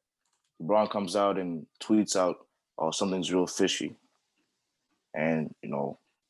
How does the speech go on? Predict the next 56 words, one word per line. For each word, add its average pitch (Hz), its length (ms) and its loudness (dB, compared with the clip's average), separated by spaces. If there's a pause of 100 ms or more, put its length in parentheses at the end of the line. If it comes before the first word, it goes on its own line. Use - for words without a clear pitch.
(160)
I, - 80 0
obviously, 92 460 0
was, 82 220 -2
I 80 100 0
guess 85 200 2
he 92 60 0
was 82 120 -2
talking 82 240 0
about 82 200 -2 (100)
the 85 80 -6
covid 80 360 0
thing. 78 300 -6
And 78 100 -2
then 82 200 -2 (400)
I 85 60 0
see 98 160 4
a 92 40 8
report 85 340 4
here 92 160 2
and 80 100 0
says, 82 300 0
LeBron 90 340 4
said, 85 280 2
"Usually 101 300 4
when 98 160 0
you 92 60 0
have 92 120 2
a 82 40 -4
positive 90 420 0
test, 95 340 2
they'll 82 120 0
test 92 280 2
you 87 60 -2
right 90 140 6
away 90 160 4
to 82 60 0
make 82 220 -4
sure." 98 360 -2 (380)
There 95 100 2
was 98 100 2
not 101 120 4
a 87 40 2
follow-up 98 480 4
test 104 240 2
after 90 200 0
my 87 200 2
positive 104 420 0
test. - 340 -2 (180)
It 78 60 0
was 80 100 0
straight 92 240 2
to 95 60 2
isolation, - 600 -2
and 85 80 -4
you've 98 140 0
been, 87 140 -8